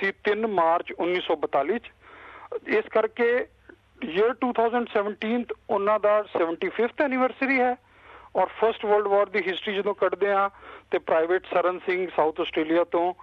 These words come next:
ਇਹਨਾਂ ਦੀ ਹੰਡਰਡਥ ਐਨੀਵਰਸਰੀ ਹੈ। ਔਰ ਇਹ ਮੌਕਾ ਦੁਬਾਰਾ ਨਹੀਂ ਆਏਗਾ। ਤੋ ਇਸ ਕਰਕੇ ਟੂ ਥਾਊਜੈਂਡ ਸੈਵਨਟੀਨ ਸਾਡੇ ਸਿੱਖਾਂ ਵਾਸਤੇ ਬਹੁਤ ਅਹਿਮ ਹੈ ਔਰ ਸਾਨੂੰ ਇਸ ਦਾ ਪੂਰਾ ਪੂਰਾ ਐਡਵਰਟਾਈਜ਼ਮੈਂਟ ਕਰਕੇ ਲੋਕਾਂ ਤੱਕ ਸੁਨੇਹਾ ਪਹੁੰਚਾਉਣਾ ਚਾਹੀਦਾ ਹੈ।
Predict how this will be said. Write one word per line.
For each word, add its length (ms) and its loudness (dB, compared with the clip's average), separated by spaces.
ਇਹਨਾਂ 260 0
ਦੀ 140 0
ਹੰਡਰਡਥ 480 -2
ਐਨੀਵਰਸਰੀ 580 -2
ਹੈ। 180 -4
ਔਰ 200 2
ਇਹ 200 2
ਮੌਕਾ 440 2
ਦੁਬਾਰਾ 540 2
ਨਹੀਂ 320 0
ਆਏਗਾ। 340 0
ਤੋ 240 -4
ਇਸ 280 2
ਕਰਕੇ 600 -2
ਟੂ 220 0
ਥਾਊਜੈਂਡ 400 2
ਸੈਵਨਟੀਨ 520 -2
ਸਾਡੇ 300 2
ਸਿੱਖਾਂ 260 0
ਵਾਸਤੇ 260 0
ਬਹੁਤ 360 0
ਅਹਿਮ 360 -2
ਹੈ 80 0
ਔਰ 560 -8
ਸਾਨੂੰ 300 0
ਇਸ 220 0
ਦਾ 80 0
ਪੂਰਾ 300 0
ਪੂਰਾ 380 0
ਐਡਵਰਟਾਈਜ਼ਮੈਂਟ 600 -2
ਕਰਕੇ 460 0
ਲੋਕਾਂ 380 0
ਤੱਕ 180 0
ਸੁਨੇਹਾ 260 0
ਪਹੁੰਚਾਉਣਾ 440 -4
ਚਾਹੀਦਾ 340 -4
ਹੈ। 120 -12